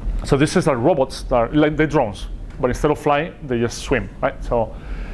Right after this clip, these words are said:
so our drone is gonna have, uh, it's gonna have lasers. They're gonna be able to look into the chimneys. So here we're going full mission stuff. So we're assuming that we have vents on Enceladus.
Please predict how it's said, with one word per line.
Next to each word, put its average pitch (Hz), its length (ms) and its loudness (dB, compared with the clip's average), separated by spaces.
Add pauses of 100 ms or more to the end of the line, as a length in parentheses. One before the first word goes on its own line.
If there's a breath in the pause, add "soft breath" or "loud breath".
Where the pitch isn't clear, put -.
(120 loud breath)
so 139 200 2
our 160 260 4
drone 170 180 4
is 160 80 2
gonna 147 160 2
have, 139 260 0
uh, 110 480 4 (220)
it's - 100 -6
gonna 135 140 2
have 131 140 -2
lasers. 151 480 0 (720)
They're 147 100 2
gonna 143 160 4
be 135 60 4
able 139 160 6
to - 140 -2
look 135 200 4
into 127 160 -2
the 117 100 4
chimneys. 123 440 0 (220 loud breath)
So 151 100 2
here 202 180 6
we're 175 160 4
going 147 420 2 (440)
full 160 200 4
mission 131 400 0 (120)
stuff. - 360 -4
So 120 360 2 (460 loud breath)
we're 156 380 4
assuming 170 400 2
that 135 160 2 (380)
we 139 140 2
have 143 260 0 (240)
vents 151 400 0
on 175 100 2
Enceladus. 165 560 2